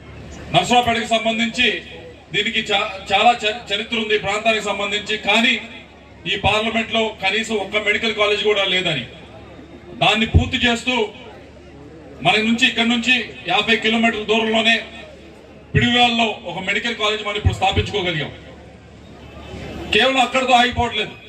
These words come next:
వచ్చే ఐదు సంవత్సరాల్లో ఆ మెడికల్ కాలేజ్ని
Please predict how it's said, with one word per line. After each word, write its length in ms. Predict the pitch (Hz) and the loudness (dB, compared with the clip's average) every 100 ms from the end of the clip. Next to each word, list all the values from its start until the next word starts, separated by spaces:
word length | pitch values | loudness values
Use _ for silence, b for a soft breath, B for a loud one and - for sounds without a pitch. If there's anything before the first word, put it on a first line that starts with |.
| - - - - 151 | -20 -20 -20 -16 -10
వచ్చే 280 | 185 254 | -2 4
ఐదు 220 | 247 240 247 | 6 4 2
సంవత్సరాల్లో 680 | 247 240 247 247 240 185 - - - - - - - - - - - - - - | 0 4 2 4 2 0 -10 -18 -20 -20 -20 -20 -20 -20 -20 -20 -20 -18 -4 0
ఆ 120 | 208 | 2
మెడికల్ 320 | 214 233 247 | 2 0 2
కాలేజ్ని 560 | 240 233 240 240 226 | 6 6 6 0 -2